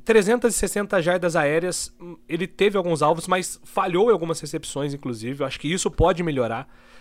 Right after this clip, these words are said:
Ele tem um target share maior do que ano passado, com base nas rotas, apesar de ter percorrido menos rotas.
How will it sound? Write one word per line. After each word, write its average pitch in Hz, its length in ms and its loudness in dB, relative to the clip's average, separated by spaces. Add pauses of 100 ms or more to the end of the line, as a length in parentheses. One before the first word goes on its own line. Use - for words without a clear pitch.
(460)
Ele 262 240 0
tem 196 260 2
um 190 160 -4
target 185 380 -2
share 160 240 2
maior 190 460 4
do 175 120 0
que 139 480 -2 (200)
ano 185 180 -2
passado, 175 460 0
com 175 140 -4
base 151 240 0
nas 151 140 -4
rotas, 220 480 0
apesar 147 420 -2
de 180 100 -10
ter 170 100 -4
percorrido 151 600 -6
menos 156 320 -6
rotas. - 480 -10